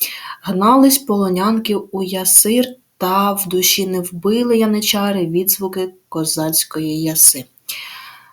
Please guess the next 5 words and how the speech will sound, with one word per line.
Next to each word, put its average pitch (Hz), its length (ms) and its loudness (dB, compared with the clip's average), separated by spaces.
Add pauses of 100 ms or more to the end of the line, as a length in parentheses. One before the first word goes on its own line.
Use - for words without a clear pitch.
Які 196 260 2
слова 202 360 4
вам 214 360 4
здаються 180 460 0
незнайомими? 170 1160 -4